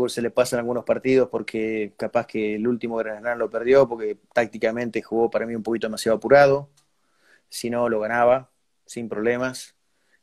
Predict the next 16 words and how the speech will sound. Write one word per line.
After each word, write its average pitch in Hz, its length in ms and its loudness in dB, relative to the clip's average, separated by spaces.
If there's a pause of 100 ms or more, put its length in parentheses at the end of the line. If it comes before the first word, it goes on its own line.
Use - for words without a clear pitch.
(120)
Eh, 107 680 0
está 123 220 2
pasando 123 300 -2
por 113 100 -6
una 117 100 -2
etapa 131 340 4
que 107 100 -6
por 104 180 -4
querer 113 300 0
jugar 127 460 2
mejor, 147 540 2 (200)
a 117 80 -6
veces 120 240 -6
juega 123 260 0
demasiado 117 500 0
bien, 135 340 -2